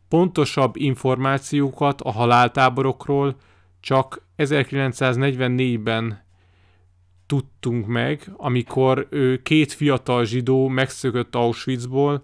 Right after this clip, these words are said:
és egy huszonkilenc oldalas dokumentumot írtak össze az ottani állapotokról. Ezerkilencszáznegyvenkettő tavaszán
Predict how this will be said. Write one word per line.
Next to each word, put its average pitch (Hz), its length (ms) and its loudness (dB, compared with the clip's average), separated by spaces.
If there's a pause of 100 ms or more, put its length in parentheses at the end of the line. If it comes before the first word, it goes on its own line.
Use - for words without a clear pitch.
(320)
és - 220 -6
egy 131 380 0
huszonkilenc 131 800 -2
oldalas 123 480 -2
dokumentumot 120 800 -2
írtak 120 600 -4
össze 131 640 -6
az 123 160 -8
ottani 120 400 -8
állapotokról. 123 880 -10 (2000)
Ezerkilencszáznegyvenkettő 139 1400 2
tavaszán 139 800 -2